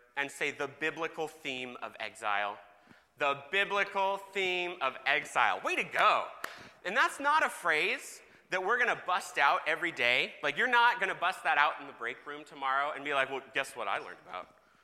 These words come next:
I learned about the biblical theme of exile." Like, you're not sitting around at the dinner table being like, "I'm just really concerned about the biblical theme of exile."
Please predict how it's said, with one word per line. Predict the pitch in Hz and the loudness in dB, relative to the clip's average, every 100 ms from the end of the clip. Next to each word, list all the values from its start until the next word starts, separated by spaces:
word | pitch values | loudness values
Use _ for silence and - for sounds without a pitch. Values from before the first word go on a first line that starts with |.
| _ _ - | _ _ -14
I | 110 | -10
learned | 135 92 | -10 -12
about | 92 92 | -18 -20
the | |
biblical | 113 101 101 95 | -18 -18 -20 -20
theme | - 101 | -20 -20
of | 87 | -20
exile." | 135 98 82 76 _ _ _ _ - | -20 _ -20 -20 _ _ _ _ -8
Like, | 170 170 - - _ - | -8 -8 -16 -20 _ -10
you're | 190 | -2
not | 277 254 | 0 0
sitting | 277 233 | -2 2
around | 226 226 220 | 4 4 2
at | 180 | -2
the | |
dinner | 165 220 208 | -2 2 2
table | 208 175 160 | 0 -2 -2
being | 170 165 | -6 -2
like, | 151 - | -2 -2
"I'm | 262 | -8
just | 381 - | -8 -12
really | 262 277 | -10 -10
concerned | - 180 - 247 160 | -10 -12 -8 -6 -8
about | 139 135 | -12 -14
the | 135 | -10
biblical | 214 180 - | -10 -10 -16
theme | - 214 156 | -16 -14 -14
of | 110 | -14
exile." | 208 151 131 | -14 -14 -16